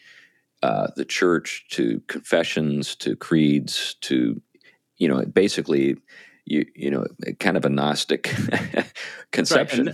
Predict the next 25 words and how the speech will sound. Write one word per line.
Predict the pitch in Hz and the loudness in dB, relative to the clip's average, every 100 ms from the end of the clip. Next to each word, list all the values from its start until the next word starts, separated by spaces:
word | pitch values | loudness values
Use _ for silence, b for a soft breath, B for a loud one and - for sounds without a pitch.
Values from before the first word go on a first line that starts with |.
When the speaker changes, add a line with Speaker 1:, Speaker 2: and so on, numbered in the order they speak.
| - - - | -6 -6 -2
Speaker 2:
A | 160 | 0
n-, | 135 | 0
a, | 160 170 | 0 0
a | |
non-incarnational, | 139 147 170 190 190 170 - 151 131 131 139 139 - 123 113 110 110 | 2 4 4 4 2 2 4 4 4 2 0 -2 -4 -2 0 0 0
non-mediator, | 110 120 127 123 117 123 131 123 107 - | 0 0 0 0 2 2 4 4 2 0
or, | 123 123 190 190 160 110 | 0 0 4 6 6 4
well, | 120 135 113 | 2 2 2
to | - | 0
be, | 131 135 135 147 123 127 | 0 0 0 -4 -6 -8
y-, | - | -2
let's | 147 127 | 0 0
just | 123 117 | 0 2
use | 110 | 2
Baptist | 98 104 104 95 - | 2 0 0 -4 -2
language. | 98 95 | -2 2
They | 139 | 2
would | 139 | 2
see | - | 2
the | 127 117 | 2 2
incarnation | 117 110 110 117 113 | 2 2 2 2 0
as | 98 | 0
the | 120 | 0
only | 131 117 117 104 | 2 4 4 2
medium. | 98 90 87 82 | 2 0 -2 -6